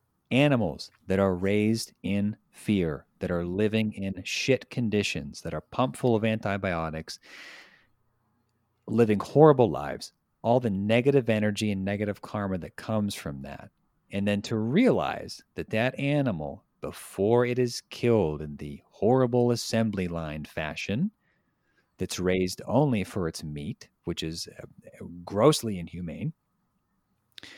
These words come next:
before it is killed, it sees other species, other cows, other pigs, other chickens, whatever, killed in front of it. It knows it's about to die.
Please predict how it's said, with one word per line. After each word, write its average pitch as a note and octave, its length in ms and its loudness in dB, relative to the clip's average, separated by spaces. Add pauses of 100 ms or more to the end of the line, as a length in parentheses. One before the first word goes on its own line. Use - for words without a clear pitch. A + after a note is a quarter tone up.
(280)
before A#2+ 500 2
it D#3+ 100 4
is D#3+ 160 0
killed, G#2 520 4 (260)
it A#2 180 -2
sees B2 460 0
other E3 480 2
species, - 640 -2
other A2 220 0
cows, G2 500 -2
other F#2 160 -4
pigs, E2+ 400 -6
other E2+ 140 -8
chickens, - 440 -10
whatever, G2 480 0 (720)
killed G#2 260 2
in F#2+ 120 -2
front F2+ 260 -2
of D2 80 -10
it. C2+ 100 -10 (240)
It A#2+ 200 -4
knows C3 440 4
it's - 160 0
about G2+ 480 -2
to A2 100 -6
die. E2 540 -6